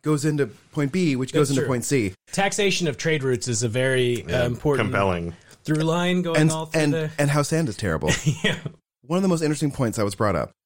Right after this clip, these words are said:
Speaker 1: which was that Anakin Skywalker, right, was convinced to join the dark side because he was promised the power to save people from death,
Speaker 2: Mm-hmm.
Speaker 1: right? Which he never gets.
Speaker 2: Right, because Palpatine doesn't want to share it with him.
Speaker 1: Yes. So,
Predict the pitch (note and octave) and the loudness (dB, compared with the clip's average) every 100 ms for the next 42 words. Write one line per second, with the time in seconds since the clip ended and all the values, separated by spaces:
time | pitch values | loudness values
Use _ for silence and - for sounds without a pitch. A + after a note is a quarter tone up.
0 | _ G#2 A#2+ A#2 A#2 G2+ - - D3+ D3 | _ -6 -4 -2 0 0 -2 -2 0 0
1 | C#3 C3+ A2 F2+ E2+ C#2 D#2+ - D#2 F2+ | -4 0 2 2 0 -4 -6 -2 0 0
2 | F#2 _ _ _ - A2 G2+ G2 F#2+ - | -4 _ _ _ -6 -2 0 0 -4 -12
3 | _ _ _ _ _ - C3+ C3+ D3 - | _ _ _ _ _ -6 -2 0 0 -2
4 | A#2+ B2 B2+ A#2+ G#2+ - F#2+ D2 D#2 - | -4 -2 0 0 -2 0 -2 0 -2 -6
5 | A#2+ - A2+ G#2+ A2+ - B2 B2+ - F#2+ | -6 0 0 0 -2 0 0 0 -2 -4
6 | A#2+ A#2+ G#2 - A#2 A2+ - G#2+ - G#2 | -2 0 0 -2 -2 -2 -2 -2 0 0
7 | F#2 F#2 - - - D3+ C#3 B2+ A2+ A2 | 2 0 -2 -14 -8 0 0 0 2 0
8 | - C#3 C3 D#3 D#3+ - - _ _ E3 | 0 -12 -4 -2 -2 -4 -10 _ _ 0
9 | D3+ C3+ C#3 C#3 A#2 - - - - _ | 2 2 0 0 -2 -4 -6 -6 -8 _
10 | _ - - - C#3 A2 - C#3 C3+ C3 | _ -20 -20 -6 -2 -2 -2 -4 0 0
11 | B2+ A#2+ D3+ C#3 A#2+ C#3 A#2+ A#2 A#2+ A#2+ | 0 -2 -2 -2 0 -2 -2 0 0 0
12 | A2 - B2+ G2+ F2+ G2 - _ B2 C3 | -2 0 0 -2 -8 -12 -14 _ 0 2
13 | A2 - - - - _ _ - - - | 2 2 -2 -6 -20 _ _ -6 -4 2
14 | E3 D2 B1 | 2 2 -4